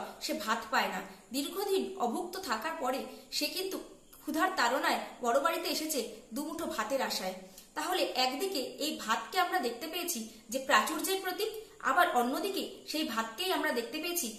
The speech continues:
আম, খুব দরিদ্র মানুষের অত্যন্ত চাহিদার বস্তু হিসাবে। এখানে এই ভাতের প্রাচুর্য বুঝিয়ে দিয়েছে সমৃদ্ধিকে বা সমাজের উচ্চবিত্ত শ্রেণীকে। অপরদিকে ভাতের অভাব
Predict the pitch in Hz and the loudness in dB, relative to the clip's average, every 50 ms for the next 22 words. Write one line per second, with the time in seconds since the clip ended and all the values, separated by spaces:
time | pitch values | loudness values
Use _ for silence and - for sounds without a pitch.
0 | - - - - - 208 202 208 208 202 202 202 208 - - - - - - - | -14 -18 -16 -10 -6 -4 -2 -2 0 0 -2 -2 -4 -8 -12 -16 -20 -20 -12 -4
1 | 339 370 - 277 220 - 277 277 277 - - 277 381 381 302 277 247 269 311 - | -2 -2 -2 -2 0 6 6 6 6 6 0 0 2 2 4 4 4 2 2 0
2 | - 339 247 220 - - - - - - - - - - 269 269 - - 403 415 | 0 0 0 -2 -4 -10 -14 -18 -20 -20 -20 -12 -4 -4 -4 -2 -2 -4 -2 -2
3 | 415 415 403 415 - - 277 226 226 269 311 320 311 247 233 220 - - 254 233 | -2 -2 -2 0 2 2 2 2 2 2 2 2 2 2 2 0 0 0 0 0
4 | 220 220 220 185 196 190 - - - - - - - - 302 311 370 370 381 285 | 0 -2 -2 -4 -6 -8 -10 -12 -16 -18 -20 -14 -8 -8 -4 0 2 2 2 2
5 | - - - - 277 285 233 220 - - 233 - - 359 370 - - - - - | 0 -2 -4 -2 -2 -2 -2 -2 0 0 0 0 0 -2 -4 -4 -6 -10 -14 -18
6 | - - - - - - 247 220 226 - 339 359 370 - - 285 - - - - | -20 -20 -20 -6 2 4 4 4 4 2 2 0 2 2 2 2 2 2 -2 -8
7 | - - 220 262 226 - 339 359 349 359 349 349 294 277 - 240 226 240 262 320 | -8 -4 -2 0 0 2 2 2 2 2 2 0 0 0 2 2 2 2 0 -2
8 | - - 330 339 330 311 311 311 - - - - 226 247 - - 269 240 240 254 | -4 -4 -4 -2 -2 -2 -2 -2 -6 -12 -8 -2 2 2 2 4 4 2 2 2
9 | - 311 - 254 233 - - 320 311 349 339 339 349 339 - 359 339 339 320 339 | 2 0 -2 -4 -4 -4 -4 -4 -4 -4 -4 -4 -2 -2 -2 0 -2 -4 -4 -4
10 | 370 381 - - - - - - 226 - - 359 381 - 403 - - 240 214 214 | -6 -8 -10 -12 -14 -8 -2 0 0 0 2 0 0 0 0 0 0 -2 -4 -6
11 | - - - - 220 220 226 - 320 349 339 - - 226 220 247 277 311 - - | -8 -12 -8 -6 -4 -2 -2 -2 -2 -2 0 2 2 2 2 2 2 2 2 2
12 | - | 0